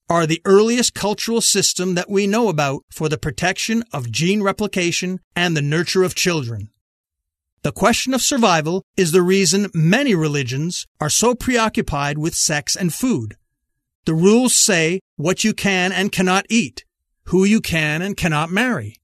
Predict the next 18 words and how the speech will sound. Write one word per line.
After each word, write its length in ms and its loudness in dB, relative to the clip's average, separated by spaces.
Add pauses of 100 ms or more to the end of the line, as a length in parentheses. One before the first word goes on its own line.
(400)
what 180 0
kinds 360 0
of 80 -2
sexual 400 0
behavior 560 0
are 180 0
allowed, 420 0 (360)
and 120 -2
they 100 2
control 480 0
the 100 0
status 480 0
and 120 -2
activities 600 -2
of 160 -2
women 320 0
very 300 -2
carefully. 580 -6